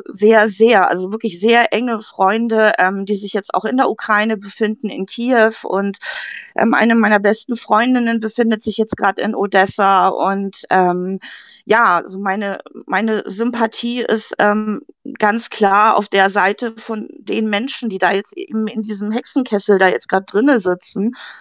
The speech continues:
Und, ähm, ja, und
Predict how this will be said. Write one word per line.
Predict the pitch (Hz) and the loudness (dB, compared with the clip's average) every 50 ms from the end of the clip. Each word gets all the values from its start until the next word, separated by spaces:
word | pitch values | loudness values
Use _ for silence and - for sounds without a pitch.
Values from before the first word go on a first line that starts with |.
| _ _ _ _ _ _ _ _ _ - | _ _ _ _ _ _ _ _ _ 0
Und, | - 208 214 208 214 226 214 202 - - - - | 2 4 4 4 4 2 2 0 -2 -6 -2 0
ähm, | - 208 208 208 208 208 214 - - - | 2 2 4 2 2 0 -2 -4 -4 -2
ja, | - 240 220 208 175 | 0 2 4 4 2
und | - - 190 196 196 - - - - - | 2 0 -2 -4 -4 -8 -12 -16 -16 -18